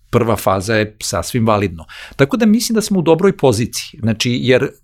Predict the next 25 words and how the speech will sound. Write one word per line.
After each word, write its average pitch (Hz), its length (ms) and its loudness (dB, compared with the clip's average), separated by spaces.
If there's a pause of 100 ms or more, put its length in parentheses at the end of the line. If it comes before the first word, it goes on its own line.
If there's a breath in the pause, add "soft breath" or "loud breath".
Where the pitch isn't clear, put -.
(140)
i 139 140 2
ako 135 160 0
pogledaš 151 600 -2
i 135 220 0
u 131 100 -2
onom 143 180 -2
izveštaju 131 420 -2
Startup 117 380 -2
Genoma, 107 460 0 (180)
tom, 92 460 -4 (120)
da 104 80 -4
kažem, 98 320 -4
javnom, 101 480 -2 (520 loud breath)
mi 113 140 2
smo 147 160 -4
dobro 135 280 2
pozicionirani, 127 500 0
imamo, 107 340 -2
znači, 107 320 -4
ogroman 113 440 2
rast, - 560 -4 (120)
imamo 113 400 0
talenat, 101 640 -2 (400 loud breath)
naši 127 280 2
startupi, 110 680 -2